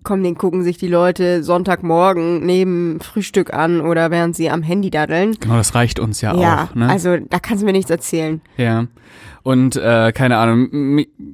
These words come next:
Speaker 2: ich hab auch immer irgendwie eine Ablehnung gegen, gegen Filme, wenn sie dann zweihundertfünfzig Millionen kosten, äh, wenn es solche Filme sind.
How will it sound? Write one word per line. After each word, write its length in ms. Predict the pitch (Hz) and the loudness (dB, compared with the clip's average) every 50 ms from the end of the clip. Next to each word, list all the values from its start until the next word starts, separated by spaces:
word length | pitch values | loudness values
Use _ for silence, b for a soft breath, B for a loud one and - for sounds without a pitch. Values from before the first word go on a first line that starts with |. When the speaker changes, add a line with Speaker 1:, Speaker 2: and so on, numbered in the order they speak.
| - - 78 _ _ | -20 -20 -20 _ _
Speaker 2:
ich 160 | - 139 - | -12 -8 -8
hab 100 | 143 - | -4 -2
auch 80 | 143 139 | -2 -2
immer 220 | - 117 147 143 - | 0 2 2 0 2
irgendwie 560 | - 127 135 135 135 127 123 123 120 120 123 | 2 2 2 2 2 2 2 0 0 0 0
eine 160 | 117 131 - | 0 -2 -2
Ablehnung 380 | 90 131 - 139 127 127 127 120 | -2 -2 0 2 2 4 2 2
gegen, 360 | 117 123 120 117 120 120 98 | 2 2 2 2 2 2 0
gegen 180 | - 120 117 117 | 0 -2 -2 -2
Filme, 260 | - 135 127 120 117 | -2 -2 0 0 0
wenn 160 | 113 117 127 | 2 2 2
sie 80 | 131 127 | 0 0
dann 160 | 123 131 123 | 0 0 -2
zweihundertfünfzig 680 | 120 - 131 127 127 127 - - 131 131 - - 131 123 | -2 -2 -2 0 0 -2 -2 -2 -4 -4 -4 -8 -6 -2
Millionen 540 | 127 117 117 117 120 123 131 139 131 - _ | -2 0 0 0 0 0 0 -2 -2 -4 _
kosten, 640 | - - 147 139 - - - - 160 156 156 156 170 196 | -2 0 0 0 0 -4 -2 -2 0 0 0 -2 -4 -2
äh, 240 | - 127 123 123 117 | 0 2 2 4 4
wenn 120 | 123 143 143 | 4 2 2
es 120 | 131 - | 0 2
solche 260 | - 123 135 147 - 170 | 2 2 2 2 0 -4
Filme 320 | - - 160 165 170 165 | -2 0 0 2 2 2
sind. 260 | 156 165 175 196 - | 2 0 0 -2 -4